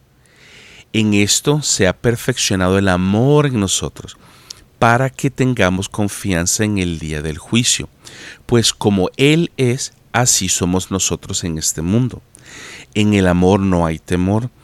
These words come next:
sino que el perfecto amor echa fuera el temor, porque el temor lleva en sí castigo, donde el que teme no ha sido perfeccionado en el amor.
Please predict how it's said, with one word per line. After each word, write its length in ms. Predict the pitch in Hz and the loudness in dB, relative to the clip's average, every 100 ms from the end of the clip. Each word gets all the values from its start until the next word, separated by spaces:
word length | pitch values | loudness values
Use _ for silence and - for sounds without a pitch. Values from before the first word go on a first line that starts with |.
| _ - - - | _ -20 -20 -6
sino 480 | - - 147 147 | 0 4 4 4
que 160 | - 120 | 2 0
el 120 | 101 | 0
perfecto 720 | - 92 90 - 101 - - | 0 -4 -4 -4 -4 -4 -2
amor 240 | 113 98 98 | 0 2 2
echa 300 | 92 - 92 | -2 -4 -8
fuera 360 | - 92 87 | -4 0 2
el 140 | 87 85 | 0 -2
temor, 460 | 87 87 101 92 - _ - - - - | -4 0 0 0 -6 _ -20 -20 -10 -2
porque 320 | 98 - 104 | -2 0 -2
el 80 | 92 | -2
temor 420 | 101 92 92 92 | -2 0 0 0
lleva 240 | 101 92 | -2 0
en 140 | 92 90 | 0 -2
sí 180 | - | -6
castigo, 720 | - 82 - - 117 120 71 - - - - | -8 -8 -4 -2 -2 -2 -6 -12 -20 -20 -18
donde 400 | 101 107 101 95 | 0 2 2 -2
el 240 | 104 98 90 | 0 -2 -2
que 160 | - | -6
teme 500 | 85 - 143 151 131 131 - _ | -10 -2 2 2 0 -4 -14 _
no 460 | 85 87 90 95 95 | -2 2 4 4 2
ha 60 | |
sido 420 | - - 90 92 | 0 -2 0 -2
perfeccionado 800 | - 87 - 80 - 82 78 80 | -2 -8 -8 -6 -6 -6 -4 -4
en 120 | 82 82 | -6 -6
el 120 | 78 | -6
amor. 400 | 78 87 90 | -4 0 0